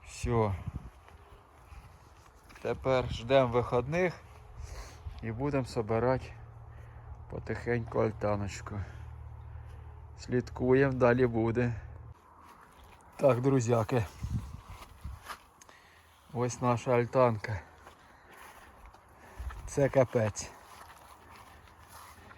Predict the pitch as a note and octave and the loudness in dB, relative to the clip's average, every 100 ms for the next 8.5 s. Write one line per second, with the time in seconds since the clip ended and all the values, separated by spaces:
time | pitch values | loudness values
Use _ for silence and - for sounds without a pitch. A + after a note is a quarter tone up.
0 | - - - - - - - - - B2+ | -20 -20 -20 -20 -20 -20 -20 -20 -4 -2
1 | B2 - B2+ C#3+ C#3 A#2+ B2 B2+ - C3+ | 0 2 4 6 6 4 6 4 6 6
2 | B2 C3+ B2 B2+ B2+ A2+ C3 C3 A#2 G2+ | 8 8 8 6 6 6 8 10 8 4
3 | - - - - - - - - - - | -4 -8 -10 -14 -16 -16 -16 -16 -14 -14
4 | - - - - - C#3+ D3+ C#3 D3+ C3 | -14 -14 -14 -4 2 4 4 4 4 4
5 | - D3 C3 C3 - - G#2 - - - | 4 4 8 6 6 0 -2 -2 -6 -12
6 | - - - - - - - - - - | -12 -10 -10 -10 -14 -16 -16 -14 -12 -8
7 | - - - C#3 - E3 D#3 C#3 C#3+ A2+ | -8 -4 4 6 6 4 4 6 6 8
8 | C#3 A#2 A#2+ A2 | 6 6 4 2